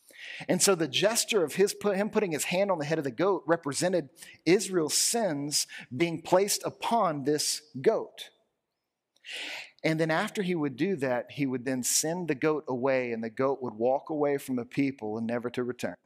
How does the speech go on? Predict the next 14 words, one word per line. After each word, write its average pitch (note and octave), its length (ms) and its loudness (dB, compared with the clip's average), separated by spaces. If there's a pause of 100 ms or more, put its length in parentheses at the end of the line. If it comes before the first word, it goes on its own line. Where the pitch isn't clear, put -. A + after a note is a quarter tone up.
(1400)
It A#2+ 80 -2
would B2 100 -4
wander B2+ 500 -2
off B2+ 220 -2
into B2+ 160 -4
the C3+ 80 -2
wilderness, B2+ 540 -4
wander B2 360 -2
off A#2+ 200 -2
into B2 100 -2
the A#2 60 -6
woods. B2 280 -2 (200)
Literally, C#3 560 2
that, A#2+ 220 0